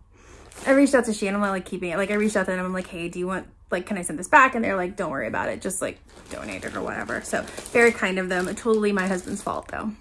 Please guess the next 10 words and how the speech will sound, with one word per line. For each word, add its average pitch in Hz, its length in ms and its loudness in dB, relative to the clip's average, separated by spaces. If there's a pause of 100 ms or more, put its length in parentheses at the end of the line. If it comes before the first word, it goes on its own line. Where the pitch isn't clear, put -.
(1400)
So - 100 2
let's 381 160 6
get 285 140 2
into 220 200 4
it. - 120 -6 (420)
I - 80 8
got 240 120 6
some 202 120 -2
sweaters. 110 540 -6 (440)
Look, - 180 2